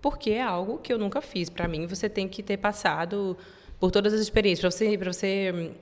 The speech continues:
é, ensinar, você tem que saber, né, do que você tá falando. Então,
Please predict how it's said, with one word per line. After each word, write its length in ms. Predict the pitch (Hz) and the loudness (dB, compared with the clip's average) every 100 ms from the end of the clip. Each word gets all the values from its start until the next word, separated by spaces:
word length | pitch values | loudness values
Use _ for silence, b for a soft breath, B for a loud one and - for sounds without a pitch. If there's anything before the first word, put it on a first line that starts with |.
| - | -2
é, 520 | 165 156 151 147 147 160 | 0 2 2 2 0 -4
ensinar, 440 | 175 - 180 160 | -4 -2 0 0
você 160 | 196 220 | -2 -6
tem 140 | 247 | -6
que 80 | 247 | -4
saber, 380 | 311 294 185 170 | -2 0 0 0
né, 160 | 156 | -2
do 80 | 151 | -6
que 100 | 160 | -8
você 180 | 143 147 | -10 -10
tá 120 | 151 | -10
falando. 420 | - 147 135 143 | -8 -8 -8 -10
Então, 300 | 170 196 226 | -4 -2 -4